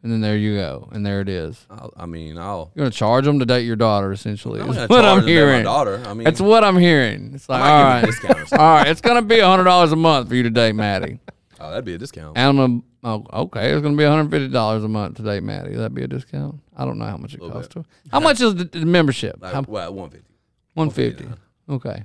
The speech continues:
Speaker 2: Depending on what, I mean, it can be cheaper. But.
Speaker 1: One sixty. It's gonna be a whole cold hundred sixty bucks for you to date my daughter every month. And if you don't pay, this relationship is <laughs> over.
Speaker 2: <laughs>
Speaker 1: It's what it
Speaker 2: Hard,
Speaker 1: feels
Speaker 2: hard to
Speaker 1: like.
Speaker 2: enforce that. No, he, he wanted to do it though, 'cause I,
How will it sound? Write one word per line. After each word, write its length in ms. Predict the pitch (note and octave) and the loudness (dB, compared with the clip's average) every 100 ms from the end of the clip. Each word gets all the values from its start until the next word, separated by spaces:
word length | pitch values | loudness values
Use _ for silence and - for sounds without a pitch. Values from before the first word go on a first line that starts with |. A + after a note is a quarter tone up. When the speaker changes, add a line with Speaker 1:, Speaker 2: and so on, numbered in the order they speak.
| _ | _
Speaker 2:
Depending 280 | G2+ A2 E2+ | -14 -12 -12
on 80 | D#2+ | -14
what, 220 | D2+ D2+ | -18 -16
I 80 | F#2 | -14
mean, 120 | G#2 | -12
it 60 | A2 | -12
can 120 | F2+ | -14
be 100 | D2+ | -16
cheaper. 340 | - D2 D2 _ | -20 -20 -20 _
But. 120 | _ | _
Speaker 1:
One 160 | F3+ G3+ | -4 -2
sixty. 360 | - D#3 B2 | 0 -2 -2
It's 80 | C#3 | -4
gonna 140 | G3+ F#3 | -2 0
be 80 | |
a 100 | C3 | 0
whole 520 | B2 D3+ E3+ F3 F3 E3+ | 2 2 4 2 0 -4
cold 500 | - D3 D3+ D3+ C#3+ | 0 2 2 2 2
hundred 220 | C#3 C#3 | 0 0
sixty 180 | C3 C3+ | -4 -6
bucks 280 | B2+ A2 G2+ | -2 -2 -2
for 100 | B2 | -8
you 40 | |
to 40 | A2+ | -4
date 140 | A2 | -2
my 140 | G#2+ G#2+ | -2 -2
daughter 280 | G2+ F#2+ | -2 -2
every 160 | G2+ G#2+ | -2 -4
month. 360 | G#2+ G2 F2 A2+ | -4 -6 -8 -10
And 100 | G#2 | -8
if 80 | |
you 60 | D3 | -2
don't 200 | D3 D3+ | -2 -2
pay, 440 | D3+ C3+ A2+ G#2+ G#2+ - _ _ _ _ _ _ _ _ | -2 0 0 -2 -8 -18 _ _ _ _ _ _ _ _
this 180 | G#2+ - | -20 -10
relationship 460 | G#2+ G#2 - G2+ G2 | -4 -4 -6 -12 -10
is 100 | A#2+ | -10
<laughs> 60 | - | 2
over. 540 | F#3+ E3+ D3+ C3 D3 G#2 F#2 | 4 4 2 2 0 0 -8
Speaker 2:
<laughs> 160 | C#3+ - | -12 -2
Speaker 1:
It's 100 | F3+ | 4
what 160 | A#3+ | 4
it 40 | G#3 | 4
Speaker 2:
Hard, 100 | E3+ | 4
Speaker 1:
feels 180 | F#3+ F3+ | 4 6
Speaker 2:
hard 80 | |
to 40 | D#3 | 6
Speaker 1:
like. 220 | C3+ C3 | 4 2
Speaker 2:
enforce 280 | D#3+ G2+ F#2 | 0 -2 -8
that. 340 | F#2 F2+ E2 _ _ _ _ C3 | -12 -12 -14 _ _ _ _ -10
No, 200 | G#2+ G#2 | -6 -6
he, 100 | C3+ | -6
he 140 | A#2+ E3+ | -6 -4
wanted 300 | E3 F#3+ G2+ | -4 -4 -6
to 60 | |
do 140 | E2+ F2 | -10 -12
it 100 | D#2+ | -12
though, 200 | D2+ E2+ A2+ _ _ _ _ | -18 -18 _ _ _ _ _
'cause 120 | - C3 | -12 -6
I, 480 | F3+ C#4 G3 B2 | -6 -6 -6 -6